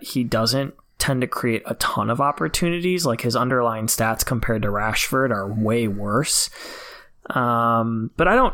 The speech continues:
I don't know if a ton of people are actually bringing him in right now. Um, Zaha seems like the most, like, sought after, again, with the most questions.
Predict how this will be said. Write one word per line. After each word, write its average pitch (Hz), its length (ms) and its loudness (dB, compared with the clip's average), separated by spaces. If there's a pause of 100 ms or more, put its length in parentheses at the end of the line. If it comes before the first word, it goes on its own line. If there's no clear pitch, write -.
(120)
I 165 80 2
don't 254 140 4
know 269 100 4
if 247 100 0
a 240 40 2
ton 220 140 2
of 220 80 0
people 226 200 2
are 170 180 4
actually 165 320 0
bringing 147 320 0
him 120 180 0
in 143 140 2
right 101 220 -4
now. 80 340 -6 (260)
Um, 110 880 -2 (460)
Zaha 156 480 4
seems 127 260 -2
like 123 140 0
the 123 80 0
most, 113 560 0 (120)
like, 110 140 0
sought 104 320 0
after, 107 480 0
again, 110 340 0
with 107 160 -4
the 120 80 0
most 107 200 2
questions. 113 440 0